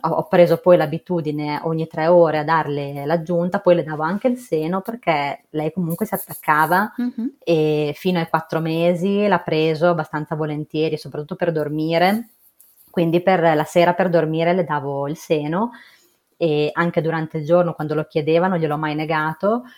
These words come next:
Speaker 1: eh, però non, non sono mai riuscita a toglierle comunque l'abitudine di prendere anche il biberon.
Speaker 2: Ok, hai fatto un
Speaker 1: E
Speaker 2: allattamento misto, quindi proprio.
Speaker 1: Esatto, sì, sì.
Speaker 2: Mhm.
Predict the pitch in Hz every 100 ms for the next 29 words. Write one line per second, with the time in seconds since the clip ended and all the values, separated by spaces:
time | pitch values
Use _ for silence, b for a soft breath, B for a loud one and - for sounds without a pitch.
0 | B _ - 160 156 151 151 - 185 165
1 | 175 185 175 160 160 - 160 160 156 156
2 | - 180 156 - 147 143 147 147 147 147
3 | 143 143 147 147 - _ _ - 156 151
4 | - 156 160 156 160 156 147 147 147 143
5 | 139 147 143 147 156 233 - 131 175 -
6 | _ - 190 202 190 185 180 - 147 160
7 | 151 175 254 - - - - 160 165 -
8 | 175 151 147 165 165 156 - 190 175 147